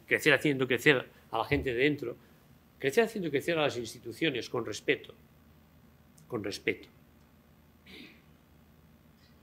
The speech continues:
Somos un Estado, esto es una institución, necesita respeto. Representamos cosas,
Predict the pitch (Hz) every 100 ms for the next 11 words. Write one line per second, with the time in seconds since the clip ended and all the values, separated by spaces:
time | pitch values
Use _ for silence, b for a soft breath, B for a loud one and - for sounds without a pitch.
0 | - - - - 185 156 123 104 - 113
1 | 104 92 90 - - - - - 135 143
2 | 139 107 - 104 98 131 107 95 - 117
3 | 117 120 143 - - - - - - -
4 | - - - - - - - 127 123 139
5 | 120 143 120 - 101 -